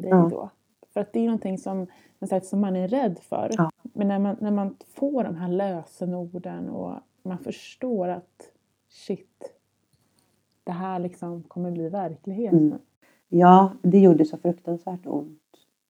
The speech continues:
Speaker 2: Eh, för, just för att det blir verkligt, liksom. Eh,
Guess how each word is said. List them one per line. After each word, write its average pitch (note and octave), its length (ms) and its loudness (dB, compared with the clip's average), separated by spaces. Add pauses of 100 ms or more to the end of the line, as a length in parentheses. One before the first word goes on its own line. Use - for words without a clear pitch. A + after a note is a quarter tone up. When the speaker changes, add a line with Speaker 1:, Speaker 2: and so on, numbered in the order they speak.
(120)
Speaker 2:
Eh, - 1160 -20
för, F3 160 2 (500)
just E3+ 280 0
för E3+ 60 -2
att D#3+ 120 -6
det D#3+ 80 0
blir D#3+ 420 4
verkligt, F3 600 -8
liksom. - 440 -12 (1000)
Eh, - 360 -20